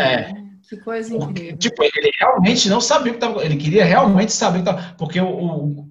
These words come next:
Speaker 1: a fala nossa aqui é mais tranquila, né? Conversa e tudo mais. Aí, de repente, mudou. Aí, "Ué, o que que tá acontecendo? Não é assim que vocês conversam", entendeu? Foi exatamente isso.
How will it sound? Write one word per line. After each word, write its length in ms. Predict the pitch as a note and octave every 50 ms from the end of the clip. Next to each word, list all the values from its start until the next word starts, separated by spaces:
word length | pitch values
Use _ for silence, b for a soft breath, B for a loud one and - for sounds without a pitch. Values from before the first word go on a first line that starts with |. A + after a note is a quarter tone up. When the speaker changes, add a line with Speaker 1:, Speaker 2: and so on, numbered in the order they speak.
| _
Speaker 1:
a 260 | - C#3+ C#3 C#3 C3+ -
fala 340 | - - F#3+ - - -
nossa 260 | A#3+ F#3 F#3+ F#3+ - F3
aqui 100 | - A3
é 40 |
mais 180 | A#3+ B3 C#4 C#4
tranquila, 760 | - - - - F3 F3 F#3+ G#3 G#3 G3 F#3 D3 - - G2+
né? 300 | A2+ C#3 F3 E3+ C3+ -
Conversa 640 | - C#3+ C3 A2+ A2+ A2 C3+ E3 F3 D#3 D3 -
e 80 | - -
tudo 100 | C3+ B3
mais. 240 | F3 D3 F3 F3 - B B B B
Aí, 160 | B F#3 G3 G3
de 80 | A3+
repente, 800 | A3 A3 A3 G#3+ G3 G3 A3 C4 C#4 - - F#3+ D3+ C#3 C#3 - - C#3+ C#3+ D3 - _ -
mudou. 560 | D#3+ G3+ A#3 G#3 E3 D3 C#3 - - - _ _ _ _ _ _ _ _ -
Aí, 180 | B2+ C3+ D#3+
"Ué, 100 | G3 G#3+
o 20 | G#3
que 100 | G#3+ A#3
que 80 | - - -
tá 80 | A3+
acontecendo? 560 | G#3+ - G3+ - - - - - F#2 F#2+ G#2
Não 100 | A#2 B2+
é 80 | D#3+ G#3
assim 220 | A#3 - - G#3+
que 80 | F#3+ -
vocês 160 | G#3+ G3 -
conversam", 380 | - G3+ G3+ F#3 D3+ C3 - -
entendeu? 260 | - C#3 F#3+ - - - -
Foi 100 | - - - G3
exatamente 540 | F#3 F#3 A#3 - C4 B3+ C4+ C4 - A#3+
isso. 220 | G3 D3 - -